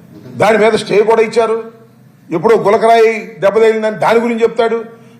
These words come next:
జరిగిపోయిన కథ అంతా వెళ్ళవేస్తా ఉన్నాడు. అంటే భయం, జగన్మోహన్ రెడ్డి గారి మీద బురద జల్లాలనే భయం. మేము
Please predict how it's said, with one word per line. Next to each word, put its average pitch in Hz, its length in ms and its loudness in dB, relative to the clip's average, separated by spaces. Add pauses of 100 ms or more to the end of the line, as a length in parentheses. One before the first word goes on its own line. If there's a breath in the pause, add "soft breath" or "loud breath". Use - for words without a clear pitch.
జరిగిపోయిన 285 680 0
కథ 247 240 -2
అంతా 285 400 -2
వెళ్ళవేస్తా 277 520 2
ఉన్నాడు. 147 260 -6 (100)
అంటే 220 180 -6
భయం, 185 540 -8 (600)
జగన్మోహన్ 196 560 0
రెడ్డి 165 180 -6
గారి 165 240 2
మీద 202 140 -4
బురద 165 320 -2
జల్లాలనే 156 340 2
భయం. 120 320 -12 (840)
మేము 190 640 0